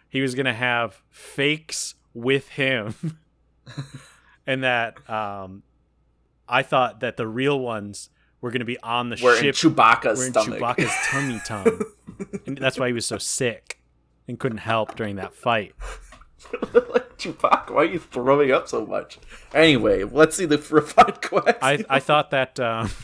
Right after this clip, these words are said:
Speaker 1: <laughs> I thought that, uh, it had gone off with Lando, 'cause I thought that would have been a really cool reveal.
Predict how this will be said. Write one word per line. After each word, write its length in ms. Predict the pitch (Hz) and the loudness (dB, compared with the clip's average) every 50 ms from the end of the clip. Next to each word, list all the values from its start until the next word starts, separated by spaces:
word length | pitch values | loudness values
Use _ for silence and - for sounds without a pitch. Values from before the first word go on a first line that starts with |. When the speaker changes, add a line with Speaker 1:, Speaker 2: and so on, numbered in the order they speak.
| - - - | -20 -20 -20
Speaker 1:
<laughs> 220 | - - 175 - | -14 -14 -12 -8
I 180 | - - 170 139 | -6 -6 -6 -6
thought 260 | 120 - 143 123 - - | -4 -2 -2 -2 -2 -2
that, 280 | 123 110 107 _ - | -6 -6 -6 _ -12
uh, 240 | 113 104 101 95 90 _ _ _ _ - - - _ _ _ _ - - _ _ _ _ _ - - _ - | -10 -10 -10 -10 -14 _ _ _ _ -20 -20 -20 _ _ _ _ -20 -20 _ _ _ _ _ -20 -18 _ -6
it 140 | 135 131 - | -6 -4 0
had 200 | 135 127 107 107 | -2 -2 -2 0
gone 460 | 127 120 120 120 123 120 117 120 113 _ _ _ _ _ _ _ _ _ _ _ _ _ _ | -2 -2 0 0 -2 -4 -6 -10 -14 _ _ _ _ _ _ _ _ _ _ _ _ _ _
off 500 | - 139 123 120 117 117 - - - _ _ _ _ _ _ _ _ _ _ - | 0 2 4 4 2 0 -6 -20 -20 _ _ _ _ _ _ _ _ _ _ -8
with 220 | 123 117 - - | -8 -8 -8 -8
Lando, 520 | 117 107 101 98 104 110 127 139 151 160 | -10 -8 -6 -4 -4 -2 0 0 -2 -2
'cause 160 | 156 - 135 120 | -4 -6 -6 -6
I 60 | 117 | -4
thought 220 | - 127 117 - | -2 -2 -2 -2
that 140 | - 127 110 | -2 -6 -6
would 80 | 117 117 | -6 -6
have 80 | 110 | -6
been 100 | 113 110 | -4 -6
a 60 | 101 | -6
really 280 | 101 104 117 120 120 113 - | -6 -4 -4 -4 -4 -4 -6
cool 340 | - - 120 120 123 123 123 | -6 -4 -4 -2 -2 -4 -2
reveal. 520 | 131 127 117 127 127 139 151 156 165 160 | -4 -4 -4 -4 -4 -2 -2 -2 -2 -6